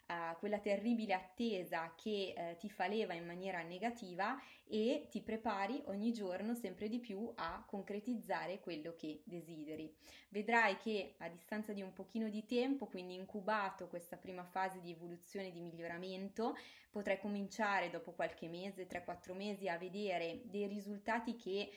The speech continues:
stanno diventando, oltre che visibili, tangibili, anche proprio a livello profondo di tuo modo di sentirti personale. Comincerai a sentirli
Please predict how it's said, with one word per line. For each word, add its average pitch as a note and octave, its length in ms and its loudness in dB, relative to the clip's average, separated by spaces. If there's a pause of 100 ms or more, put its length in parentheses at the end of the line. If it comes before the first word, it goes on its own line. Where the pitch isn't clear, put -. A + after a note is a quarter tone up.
(140)
stanno F#3+ 300 -4
diventando, F#3+ 880 -2
oltre A#3 320 2
che G#3+ 420 0
visibili, F3 580 -4
tangibili, G#3+ 840 0 (420)
anche A3+ 320 2
proprio G#3+ 400 4
a - 20 4
livello G3 380 2
profondo G3 640 -2
di F3+ 140 -6
tuo F#3 140 -4
modo G3 240 -2
di F#3+ 120 -8
sentirti G3+ 560 -4
personale. F#3 680 -2
Comincerai G3+ 760 2
a F#3+ 80 -2
sentirli G#3 760 -2